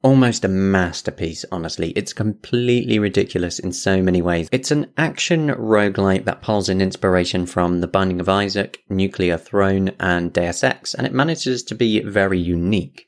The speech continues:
Instead of running through dungeons, you have a big active city,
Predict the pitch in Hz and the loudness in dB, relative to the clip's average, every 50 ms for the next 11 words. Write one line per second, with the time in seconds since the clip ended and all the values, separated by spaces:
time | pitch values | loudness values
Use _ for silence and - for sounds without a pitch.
0 | _ _ - 117 123 - - - 151 156 135 127 127 127 127 127 120 113 117 - | _ _ -6 -6 -4 0 0 2 2 2 0 2 2 2 2 2 0 0 0 0
1 | 110 104 101 98 113 107 107 98 92 98 90 90 87 85 - 92 90 90 92 95 | 0 0 2 2 2 2 2 2 2 2 2 2 0 0 0 0 0 0 0 2
2 | 92 92 90 90 90 90 87 - - - _ _ _ - - - - 101 95 90 | 2 2 4 2 2 0 -2 -4 -10 -18 _ _ _ -10 -6 0 2 2 2 2
3 | - - 98 92 - - - 92 80 - - - 135 131 131 - - - - 87 | 0 -2 -4 -6 -6 -4 -4 -4 -4 -2 -2 0 0 0 0 -4 -4 -4 -4 -8
4 | - | -10